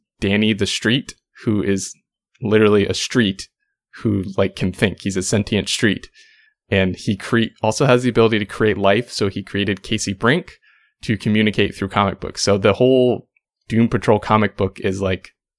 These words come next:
this street in New York trying to communicate with us. Um, but then he becomes an ambulance, so he's Danny the Ambulance. So he is a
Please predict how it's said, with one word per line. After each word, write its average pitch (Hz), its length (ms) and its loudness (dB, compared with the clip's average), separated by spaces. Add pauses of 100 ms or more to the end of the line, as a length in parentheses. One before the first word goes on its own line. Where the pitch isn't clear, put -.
(180)
this 104 180 0
street 123 440 0 (240)
in 107 160 0
New 104 80 0
York 104 440 0 (360)
trying 101 280 0
to 98 80 0
communicate 95 520 -4
with - 140 -8
us. - 320 -8 (880)
Um, 98 360 0
but 101 100 -8
then 135 140 4
he 143 100 -2
becomes 120 300 -2
an 120 100 0
ambulance, 104 400 -2
so 92 100 -4
he's 101 160 -4
Danny 104 200 -2
the 95 100 -2
Ambulance. 95 360 -4
So 98 80 -4
he 107 140 -4
is 95 140 -4
a 95 120 -4